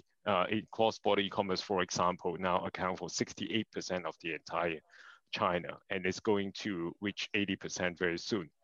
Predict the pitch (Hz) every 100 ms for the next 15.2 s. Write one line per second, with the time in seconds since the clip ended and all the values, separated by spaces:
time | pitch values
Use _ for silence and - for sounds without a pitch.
0 | - - - _ - 92 90 104 98 90
1 | 110 98 90 113 107 101 101 - 101 95
2 | - 101 98 90 90 90 90 104 90 80
3 | 92 85 - - 110 104 - - - _
4 | _ - - 110 104 101 - - 123 127
5 | 120 101 - 117 107 107 92 113 104 123
6 | 113 107 95 - 92 87 - _ _ _
7 | - - 120 113 107 - 95 98 101 98
8 | 90 87 95 95 - - 101 90 85 87
9 | 87 82 85 80 - _ _ _ - -
10 | - - - 117 135 180 196 147 160 170
11 | 160 151 - 117 117 113 104 104 98 95
12 | - 98 90 85 90 - 117 120 117 110
13 | 104 113 110 98 - 95 90 92 - 92
14 | 87 95 - - 107 101 95 - 95 90
15 | 85